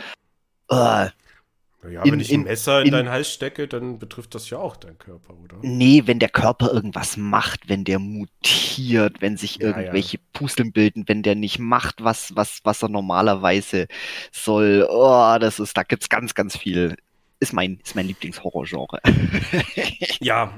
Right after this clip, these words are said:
Speaker 2: und das, das
Speaker 1: Und da
Speaker 2: hat
Speaker 1: gibt's
Speaker 2: aber mit
Speaker 1: ganz, ganz viel guten Shit dazu. Aber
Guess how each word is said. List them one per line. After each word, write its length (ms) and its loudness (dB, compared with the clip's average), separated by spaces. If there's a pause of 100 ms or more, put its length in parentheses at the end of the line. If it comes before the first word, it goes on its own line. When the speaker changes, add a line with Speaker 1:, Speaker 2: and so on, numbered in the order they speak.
Speaker 2:
und 140 -6
das, 80 2
das 260 2
Speaker 1:
Und 80 2
da 80 4
Speaker 2:
hat 60 2
Speaker 1:
gibt's 160 2
Speaker 2:
aber 80 4
mit 140 0
Speaker 1:
ganz, 1040 0
ganz 280 -4
viel 220 -2
guten 340 -14
Shit 380 0
dazu. 500 -6
Aber 480 4